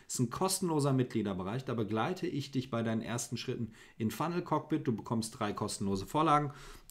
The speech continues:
und ich freue mich, je mehr Leute da reinkommen und natürlich auch sich dementsprechend über meinen Partnerlink bei Funnel Cockpit anmelden. Ja? So, hier ist einmal deine erste Landingpage, bei der du normalerweise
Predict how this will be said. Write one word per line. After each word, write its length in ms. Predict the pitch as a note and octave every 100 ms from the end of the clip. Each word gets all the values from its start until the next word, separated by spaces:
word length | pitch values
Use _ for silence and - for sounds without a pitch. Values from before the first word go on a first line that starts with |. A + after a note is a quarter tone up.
| -
und 500 | C#3 C3 C3 B2+ - - _ _ _ - - _ - -
ich 180 | C3
freue 220 | - C#3+ C3+
mich, 140 | B2+
je 80 | C3
mehr 160 | A2+
Leute 240 | A2+ A2+ A2+
da 100 | G#2
reinkommen 420 | A#2 F3 F3 F3
und 180 | C3+ A#2+
natürlich 360 | A2 A#2+ G#2+
auch 180 | G2+ G#2
sich 280 | - G2 - - - _
dementsprechend 480 | A#2 A#2 G#2 G#2 A2+
über 180 | G#2+ G2+
meinen 240 | F#2 F2+
Partnerlink 580 | - A2+ A#2 G#2+ G2 G2
bei 120 | F2+
Funnel 280 | - G2+ F#2+
Cockpit 460 | - F2+ - G2 - - - - -
anmelden. 640 | - C#3+ D#3 B2 E2+ C#2+ D2+
Ja? 340 | A#2 F3 - - - -
So, 380 | A2 A#2 F#2+
hier 320 | F2+ F3 A3 -
ist 480 | G3 G3 - - - - - - -
einmal 960 | B2+ C3+ C#3+ D3+ D3 G2 D#2+ C#2+ C#3+ A3 -
deine 580 | G#2+ A2 A#2 B2 A#2+ C3 - -
erste 540 | A2 G#2 G#2+ - A2
Landingpage, 960 | A2 F2+ E2+ E2+ F2 D#2+ D2 - - -
bei 120 | G2
der 200 | B2+ E3
du 120 | F#3
normalerweise 1000 | F3 G#2+ G2 B2+ F#3+ E3+ D#3+ D#3+ F3 F#3+